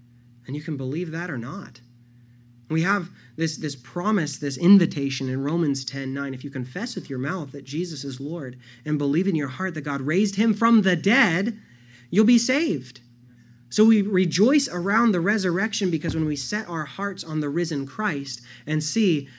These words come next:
God has raised him from the dead, the dead, we are experiencing a salvation. We are living where our salvation lives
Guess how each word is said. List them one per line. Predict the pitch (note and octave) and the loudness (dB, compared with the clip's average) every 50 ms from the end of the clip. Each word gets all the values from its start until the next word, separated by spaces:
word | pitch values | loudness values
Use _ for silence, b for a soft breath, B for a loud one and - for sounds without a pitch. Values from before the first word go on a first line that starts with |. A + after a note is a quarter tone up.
| B B B B B - | B B B B B -10
God | - F#3+ F#3 G#3+ A3+ G3+ | -6 -4 -2 0 0 0
has | F3 D#3+ C3 C3+ | 0 -2 -2 -2
raised | D3 F3+ G3+ G#3+ F#3+ G3 | -2 0 0 0 -2 -2
him | F3+ E3 | -4 -6
from | D#3 E3+ E3+ E3 | -6 -6 -4 -4
the | D#3 C#3+ | -4 -4
dead, | B2+ C#3+ F3 F#3 F3+ D#3 B2+ A#2 - - | -4 -6 -8 -6 -6 -8 -10 -10 -12 -10
the | D#3 C#3 - | -6 -6 -4
dead, | B2+ G3 G3+ G3+ E3+ | -2 -2 -2 -2 -2
we | C#3+ D3+ G#3 A#3+ | 0 0 2 2
are | A3+ F#3 D#3+ | 0 0 -4
experiencing | D#3 D3 - - - - - - G#3 A3 G#3+ G3 F3 D#3+ D#3 - D3+ D#3 | -6 -8 -8 -10 -12 -10 -6 -2 0 2 4 4 2 2 0 -2 -4 -4
a | D3 C#3+ | -6 -8
salvation. | C3+ B2+ E3 C#3 C3 B2 C3 D3 F3+ G3 G3 - E3 C#3+ A#2 A2 A2 - - b b b b b b b b b b b b b b | -8 -6 -8 -6 -6 -4 0 2 2 2 2 0 -2 -2 -4 -6 -8 -12 -20 b b b b b b b b b b b b b b
We | - F#3+ G3+ | 2 4 4
are | F#3 | 4
living | E3 D3+ D3 D#3 E3 F#3 A3+ A#3+ G3+ F3+ F3+ E3 D#3 D3+ D3+ D3+ | 4 2 2 4 6 6 6 6 6 4 2 0 0 -2 -2 -2
where | D3+ D#3 E3 | -2 0 0
our | D#3+ D#3 D3+ | -2 -2 -4
salvation | - E3+ D#3+ D3+ D3 D#3 G3 G#3+ F#3+ - - D#3+ D3 C#3 C3+ | -4 -4 -4 -4 0 2 2 2 2 0 0 0 0 0 -2
lives | C3 B2 A#2 G#2+ G#2 A2 B2 - - - - b | -2 -4 -4 -6 -8 -10 -10 -10 -10 -10 -12 b